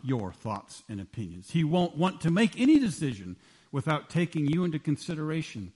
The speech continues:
You might have wisdom that he hasn't thought about. He needs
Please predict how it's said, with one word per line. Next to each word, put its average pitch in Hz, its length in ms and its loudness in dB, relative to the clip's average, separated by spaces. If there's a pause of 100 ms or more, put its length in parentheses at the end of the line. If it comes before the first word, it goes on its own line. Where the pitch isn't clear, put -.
(380)
You 165 140 4
might 170 200 4
have 139 260 0
wisdom 147 440 2
that 135 120 -4
he 147 260 -2 (460)
hasn't 98 240 -8 (480)
thought 147 180 -2
about. 101 260 -12 (160)
He 101 140 -4
needs 135 520 2